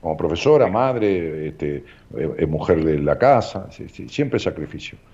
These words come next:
Speaker 1: No, flaca, no. No, no.
Speaker 2: No.
Speaker 1: No.
Speaker 2: No, no,
Speaker 1: Claro,
Speaker 2: no.
Speaker 1: te decía, vos lo conocés Almafuerte, ¿no? S-, sabés quién es Almafuerte.
Speaker 2: Sí.
Speaker 1: Porque me decías antes que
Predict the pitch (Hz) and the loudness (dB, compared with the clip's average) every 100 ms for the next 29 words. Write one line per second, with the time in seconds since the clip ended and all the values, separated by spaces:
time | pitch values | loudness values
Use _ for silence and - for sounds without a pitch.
0 | _ - 120 - 113 - - - 127 90 | _ -6 -6 -4 -6 -6 -10 -8 -8 -8
1 | - - _ _ - - - 76 151 - | -12 -16 _ _ -20 0 0 2 -2 -6
2 | - - - - - _ _ _ _ - | -12 -16 -16 -16 -20 _ _ _ _ -4
3 | 76 - - - 180 240 139 - - 151 | -2 -2 -6 4 8 8 6 -4 6 6
4 | 160 190 151 139 170 143 131 127 160 - | 8 6 4 6 4 4 0 -2 -4 -4
5 | 104 95 - 90 71 - 90 165 190 - | -6 -6 -4 -4 -4 -6 -6 -4 -6 -12
6 | - - - - - - 80 - 90 104 | -20 -20 -20 -20 -12 -4 -4 -2 -2 -2
7 | 71 69 69 80 65 - - - _ _ | -4 -8 -6 -6 -8 -10 -20 -20 _ _
8 | _ _ _ _ _ _ _ - 151 139 | _ _ _ _ _ _ _ -10 -8 -8
9 | _ _ _ _ _ - _ - 78 90 | _ _ _ _ _ -20 _ -8 -2 0
10 | 92 117 95 117 110 101 - 87 - | 2 2 2 2 0 -2 0 -2 -2